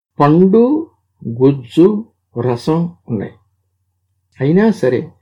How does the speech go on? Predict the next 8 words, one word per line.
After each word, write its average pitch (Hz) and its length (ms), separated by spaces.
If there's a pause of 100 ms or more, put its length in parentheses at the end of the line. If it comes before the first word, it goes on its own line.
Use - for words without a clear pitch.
(760)
అవి 196 240
ఏవీ 208 580
మార్పు 185 560
చెందకుండానే 160 1400 (680)
సృష్టి 226 640 (220)
వచ్చిందన్నాను. 139 760 (1400)
బండరాతి 196 640
కథలో 160 640